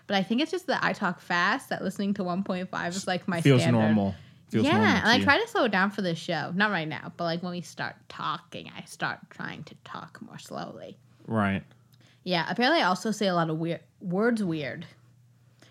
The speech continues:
Speaker 1: But I can stop myself. Like, I stopped myself before 'cause I said anything. But I usually say anything.
Speaker 2: Anything.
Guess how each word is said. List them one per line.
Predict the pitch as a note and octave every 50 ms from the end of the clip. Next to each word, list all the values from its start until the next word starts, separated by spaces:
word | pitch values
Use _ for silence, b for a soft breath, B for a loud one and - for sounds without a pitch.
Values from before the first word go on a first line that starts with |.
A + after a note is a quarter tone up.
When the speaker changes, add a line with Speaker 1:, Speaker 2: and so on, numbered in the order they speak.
| b b b
Speaker 1:
But | - A#3
I | A#3
can | A#3 B3+ A#3
stop | - - E4+ -
myself. | - F3 D#3+ - - - - D#3 - _ _ _ - -
Like, | G3+ G3+
I | G3
stopped | G3 - B3 B3+ A#3
myself | A#3+ A#3+ A3 A#3+ A#3 A#3 A#3
before | - G#3+ - - A3+ G#3 - E3+ E3+ - _ _ _ _ -
'cause | - F#3+
I | F#3 F3+ F3 E3+ F3+ - b b b b b b b
said | - - - - F3+ E3+ F#3+ - _ -
anything. | A#3 A#3 G3 E3 E3+ - - - - - G3 - - _ _ _ _ _ _ _ _ _ _ _ _ _ _ _
But | - E3+ D#3+
I | C#3+
usually | D#3 - - F3+ - - -
say | - - - B2+ - - _
anything. | - F3+ E3 - - - - - - C3+ E3+ G#3+ - _ _ _ _
Speaker 2:
Anything. | - A#2+ A2 G#2 - - G2+ -